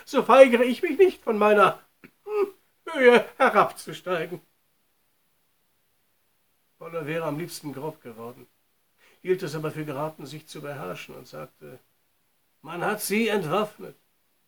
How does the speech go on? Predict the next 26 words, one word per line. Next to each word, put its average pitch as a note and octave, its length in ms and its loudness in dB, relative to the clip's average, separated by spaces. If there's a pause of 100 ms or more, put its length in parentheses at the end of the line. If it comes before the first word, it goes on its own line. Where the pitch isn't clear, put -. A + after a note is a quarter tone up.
(760)
Sehen G3+ 320 0
Sie G#3+ 120 0
doch G#3 220 0
zu, A3+ 300 -2
heimlich G#3 340 0
zu G#3+ 100 -4
einem G#3 240 0
Messer A#3 320 -2
zu D3+ 180 -10
kommen. F3+ 380 -4
Ich D#3+ 160 -6
hoffe F#3 200 -2
doch, F3+ 140 -2
dass E3+ 140 -8
Sie E3 120 -6
pfiffig F3+ 440 -4
genug D#3+ 240 -10
sind, D3+ 240 -8
das C3+ 160 -10
fertig C#3+ 400 -10
zu B2+ 160 -18
bringen." C3 420 -16 (960)
"Pfiffig? A3+ 800 2 (340)
Na - 140 8
und G3 160 12
ob? D4+ 400 12